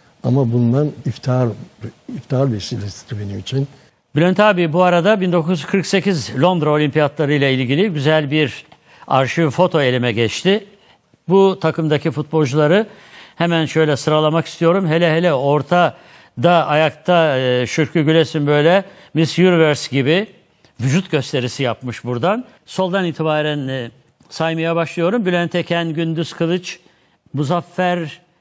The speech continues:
Speaker 2: Tokaç, e, Ulvi Ziya Yenal, Başkan, Lefter Küçük Andonyadis ve Şükrü Gülesin. Onun yanında Vedi Tosuncuk, Çengel Hüseyin, Murat Alyüz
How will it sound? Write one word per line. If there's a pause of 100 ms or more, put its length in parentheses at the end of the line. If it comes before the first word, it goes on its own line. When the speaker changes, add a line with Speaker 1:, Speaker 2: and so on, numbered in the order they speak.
(200)
Speaker 2:
Tokaç, (680)
e,
Ulvi
Ziya
Yenal, (220)
Başkan, (200)
Lefter
Küçük
Andonyadis (540)
ve (540)
Şükrü (180)
Gülesin. (240)
Onun
yanında
Vedi
Tosuncuk,
Çengel
Hüseyin,
Murat
Alyüz